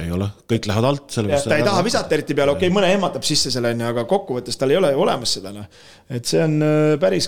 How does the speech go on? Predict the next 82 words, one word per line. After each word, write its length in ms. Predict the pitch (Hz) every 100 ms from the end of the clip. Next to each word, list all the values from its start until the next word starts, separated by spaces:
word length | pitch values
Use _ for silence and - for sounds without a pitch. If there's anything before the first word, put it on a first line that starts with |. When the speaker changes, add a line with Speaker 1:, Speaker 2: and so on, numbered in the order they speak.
| -
Speaker 2:
karm 320 | 196 175 127
ja 220 | 127 127 123 - _
okei, 180 | 123 202
ma 120 | 156 143
seda 180 | 135 139
Moneket 460 | 147 190 214 143 139
nii 100 | 202
maha 300 | 175 160 127
ei 60 | 123
teeks 300 | 190 - -
selles 160 | 123
Speaker 1:
Ei, 60 | 123
ma 100 | 127
ei 60 | 135
Speaker 2:
mõttes, 20 |
Speaker 1:
tee 80 | 151
Speaker 2:
et, 80 | 147
Speaker 1:
maha 200 | 190 135
Speaker 2:
et 20 | 101
Speaker 1:
teda, 80 |
Speaker 2:
selles 160 | 196 180
Speaker 1:
aga 80 | 160
Speaker 2:
mõttes, 140 | 135 160
et 60 |
ta 100 | 170 170
ikkagi, 300 | 170 147 156
Speaker 1:
ta 140 | - 131
on 140 | 127 127
Speaker 2:
ta 60 | 123
Speaker 1:
väga 200 | 120 175
Speaker 2:
agressiivselt 580 | 180 208 - 185 170 175
ikkagi 280 | 175 180 196
üritas 340 | 277 202 156 151
veel 120 | 202
midagi 300 | 226 214 151
Speaker 1:
Ja, 140 | 131 185
Speaker 2:
taastada, 180 | -
Speaker 1:
ja 140 | 131 147
Speaker 2:
sest 100 | 156
see 60 |
on 80 | 185
Speaker 1:
kõik 80 | 226
Speaker 2:
nii 120 | 214
pekkis, 360 | 208 208 160 117
noh. 80 | 117
Speaker 1:
Ei, 80 | 117
seda 220 | 156 135
küll, 160 | 185 135
aga 140 | 110
ta 60 | 135
ongi 160 | 151 135
üksikratsutaja. 720 | 165 - 139 - - 92 85 - _ _
Speaker 2:
Ei, 120 | 151 160
no 80 |
jah, 80 | 196 180 - _ _
selgelt 320 | - 220 170
Speaker 1:
No 60 | 151
tem-, 80 | 165
Speaker 2:
oli 80 | 160
Speaker 1:
tema 220 | 185 147
ju 140 | 113 113
ei 80 | 139
hakka 240 | - 117
ju 80 | 113
mängu 300 | 120 135 101
korraldama 480 | 120 127 107 98 101
ega 100 | 98
teistele 440 | 117 117 110 101 92
pihku 300 | 120 - 107
andma 240 | 98 98
ega 140 | 95 95
mingit 220 | 104 95
Speaker 2:
Selle-, 240 | 123 98
Speaker 1:
sihukest 140 | 98 95
asja. 200 | - 82
Speaker 2:
sellega 320 | - 202 160 135
ma 80 |
saan 140 | 117 196
aru, 100 | 160 160
jah, 140 | 139
aga, 160 | 127 127
aga, 240 | 139 139